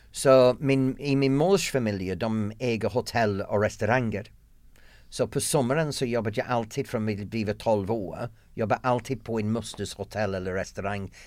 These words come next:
Samla glas, städa under på lunchtiderna, hjälpa till. Så den, den har blivit med mig. Och sen gick jag en kockutbildning där jag lärde mig fransk köket. Ehm, och hade intentioner att jobba i, i hotell.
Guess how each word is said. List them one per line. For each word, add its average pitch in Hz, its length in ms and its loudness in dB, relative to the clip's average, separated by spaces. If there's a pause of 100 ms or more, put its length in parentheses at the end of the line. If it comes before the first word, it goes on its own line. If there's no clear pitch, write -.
Samla 104 340 -2
glas, 98 640 4
städa 104 500 -4
under 101 400 -2
på - 140 -8
lunchtiderna, 98 1000 -4
hjälpa 95 380 -4
till. 101 360 -6 (1160)
Så - 180 -2
den, 151 340 0
den 147 360 2
har 139 200 0
blivit 131 400 -2
med 180 260 -2
mig. 85 240 -4
Och 107 120 -6
sen 151 180 -2
gick 156 220 -4
jag 131 120 0
en 123 140 -4
kockutbildning 101 920 -6
där 95 100 -2
jag 95 180 2
lärde 95 280 2
mig 87 280 -6
fransk 90 500 -6
köket. - 640 -6 (920)
Ehm, 92 300 -6
och 110 160 2
hade 127 260 0
intentioner 123 680 -2
att 87 80 -2
jobba 82 300 -2
i, 80 280 -6
i 85 160 -8
hotell. 87 460 -10